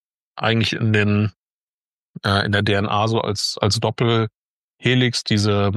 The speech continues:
Nukleotidsequenzen, also das heißt diese, ähm, Abfolge von, ähm,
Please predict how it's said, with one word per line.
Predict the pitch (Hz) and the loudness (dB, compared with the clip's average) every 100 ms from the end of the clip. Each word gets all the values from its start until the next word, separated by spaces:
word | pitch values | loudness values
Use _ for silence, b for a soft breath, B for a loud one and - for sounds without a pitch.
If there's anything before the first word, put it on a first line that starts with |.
| - | -2
Nukleotidsequenzen, | 120 110 113 101 - 120 120 101 - 110 160 170 165 156 156 | -2 0 2 0 0 -2 0 -4 -2 -2 0 -2 0 2 2
also | 143 104 98 | 0 0 0
das | 95 | 0
heißt | - 101 101 - | 0 0 -2 -4
diese, | 104 98 98 95 95 98 - _ - | -2 0 2 2 2 0 -6 _ -4
ähm, | 101 98 95 95 98 | 0 2 2 2 2
Abfolge | 98 110 - 117 107 107 | 0 -2 -2 0 2 0
von, | - - 95 95 98 - _ _ _ _ _ | -4 -2 0 0 -2 -4 _ _ _ _ _
ähm, | 104 101 101 101 101 | -2 0 2 2 2